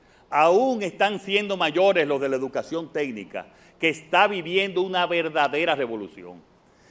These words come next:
El pasado dos mil veintidós, el Infotep pasó de tener siete centros de formación técnica a veintisiete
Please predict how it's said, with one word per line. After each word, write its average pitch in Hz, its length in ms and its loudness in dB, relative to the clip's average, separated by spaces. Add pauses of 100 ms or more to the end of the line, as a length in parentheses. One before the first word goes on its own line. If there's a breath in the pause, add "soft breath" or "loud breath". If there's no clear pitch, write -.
(200 soft breath)
El 196 240 0
pasado 240 600 4
dos 208 200 2
mil 233 240 -4
veintidós, 147 600 0 (560 soft breath)
el 196 200 0
Infotep 220 800 2
pasó 202 420 4
de 214 100 2
tener 131 560 -4 (240 soft breath)
siete 269 600 0
centros 262 500 -4
de 190 120 -2
formación 196 600 -2
técnica 226 640 -2
a 165 140 2
veintisiete 151 960 -6